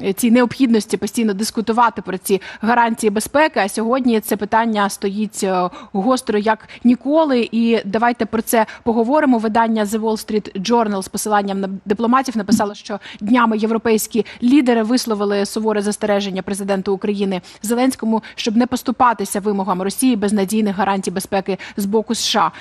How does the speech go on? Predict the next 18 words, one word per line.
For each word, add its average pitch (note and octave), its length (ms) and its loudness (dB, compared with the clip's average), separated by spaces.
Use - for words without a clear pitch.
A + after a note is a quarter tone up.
І, D4+ 280 4
е, A3+ 200 2
нагадаємо, A#3+ 480 2
що A3+ 200 -2
раніше A3+ 500 4
Шпігель G#3+ 420 -2
писав F#3+ 420 -2
про G3 100 -4
те, F#3 160 -2
що - 160 -6
лідери G3+ 300 -2
Франції F#3 600 0
і G3 40 -4
Німеччини G3 480 -4
у F#3 40 -6
телефонних G3 640 -4
розмовах A3+ 720 2
з G3 400 0